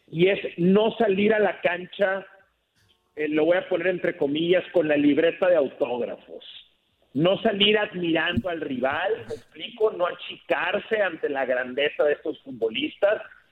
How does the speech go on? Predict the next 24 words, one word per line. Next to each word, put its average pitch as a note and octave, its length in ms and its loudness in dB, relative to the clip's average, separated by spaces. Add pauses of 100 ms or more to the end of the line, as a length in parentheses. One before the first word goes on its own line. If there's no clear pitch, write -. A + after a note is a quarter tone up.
(100)
no F#3+ 240 4
salir G3+ 400 2
pensando F#3+ 540 0
más F3+ 320 -2
en F#3 160 -2
a D#3+ 60 -2
quién F3 280 0
le F#3 100 6
vas F3 200 0
a F3+ 80 -4
cambiar D#3 380 0
la F3 240 -2
playera D3+ 600 2 (340)
al C#3 180 -2
final C#3+ 340 0
del D#3 160 4
partido, D3+ 880 4 (180)
en C#3+ 200 -2
tomarse D3+ 420 2
la C#3+ 260 0
selfie D#3 560 0
o C3 80 6
la B2 140 2
fotografía, C3 920 2